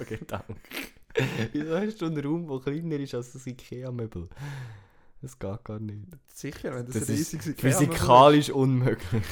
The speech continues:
Speaker 1: <laughs>
Speaker 2: Stimmt auch wieder. Ja, das ist cool. Ähm,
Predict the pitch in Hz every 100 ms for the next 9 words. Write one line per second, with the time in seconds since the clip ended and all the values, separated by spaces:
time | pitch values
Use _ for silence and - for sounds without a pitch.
0 | - 139 - 180 - 123 131 120 127 -
1 | _ _ - - - 170 - - - -
2 | _ - 147 151 214 - - - 165 180
3 | 143 - 135 131 123 123